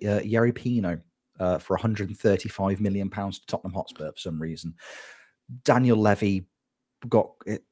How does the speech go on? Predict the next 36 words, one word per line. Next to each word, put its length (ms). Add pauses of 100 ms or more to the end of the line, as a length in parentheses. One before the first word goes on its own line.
He, 240
I, 160
I 60
think, 280
I 60
don't 220
think 140
he 140
was 140
there. 280
I 60
think 180
somebody 360
forged 340
Daniel 240
Levy's 260
signatures 640
on 140
some 180
documentation 840
because 280
I 140
asked 240
for 240 (360)
an 80
extremely 540
large 320
amount 260
of 100
money 440
and 140
they 180
just 240
went 180 (300)
"Yeah, 240 (560)
sound, 460